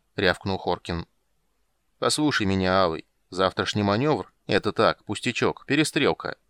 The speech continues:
Мы просто проверим, на что способен город. И только последний глупец в первом штурме выложит все козыри, которые имеет.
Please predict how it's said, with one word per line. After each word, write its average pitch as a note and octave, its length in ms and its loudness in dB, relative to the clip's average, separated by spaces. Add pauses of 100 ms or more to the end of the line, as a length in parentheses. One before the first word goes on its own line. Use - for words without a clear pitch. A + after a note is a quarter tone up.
(160)
Мы F2+ 140 0
просто F#2+ 320 0
проверим, D#3 440 2
на D3+ 80 4
что D3 160 -2
способен A#2 480 0
город. E2 380 -2 (880)
И F#2+ 120 0
только F#2+ 300 0
последний G#2+ 520 2
глупец B2 420 0
в - 40 -14
первом F#2 320 0
штурме G2 400 -2
выложит G2+ 360 -2
все - 180 -2
козыри, F#2+ 400 0
которые F#2 500 -2
имеет. F2+ 440 -2